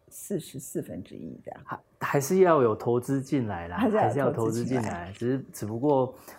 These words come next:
Speaker 2: 就是要跟投资方要沟通，可不可能就是出品人还是写台湾人啊，不然没办法交代，因为已经说出口的话。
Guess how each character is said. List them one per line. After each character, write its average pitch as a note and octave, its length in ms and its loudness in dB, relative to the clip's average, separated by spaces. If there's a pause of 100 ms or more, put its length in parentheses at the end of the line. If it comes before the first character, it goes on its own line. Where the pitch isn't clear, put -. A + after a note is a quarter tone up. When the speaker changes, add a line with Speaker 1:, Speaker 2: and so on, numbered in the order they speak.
Speaker 2:
就 C#3 100 -4
是 B2+ 120 0
要 C3+ 160 4
跟 B2+ 400 0
投 G#2+ 180 0
资 A#2 180 -4
方 A2+ 300 -2
要 G#2 440 0
沟 A2+ 220 0
通， A2 300 -4
可 G#2 140 -6
不 C3+ 100 -4
可 A#2 240 -4
能 F#2 300 -6
就 A2+ 120 -6
是 G#2 500 -4 (320)
出 - 160 -2
品 C3+ 180 0
人 F#2+ 160 -6
还 G#2 140 -4
是 B2 100 0
写 F#2 220 -8
台 F#2+ 220 -8
湾 G2 200 -4
人 F#2+ 140 -8
啊， F#2+ 80 -8
不 G#2+ 120 -4
然 G#2+ 120 -4
没 G2+ 160 -6
办 A#2 160 -6
法 G2 120 -8
交 G2+ 220 -6
代， F#2+ 360 -8
因 G2 80 -10
为 G#2 120 -4
已 F#2+ 40 -4
经 G#2+ 260 -8
说 A2+ 240 -4
出 A2+ 160 -6
口 F#2+ 180 -6
的 F2+ 120 -10
话。 G#3 160 -2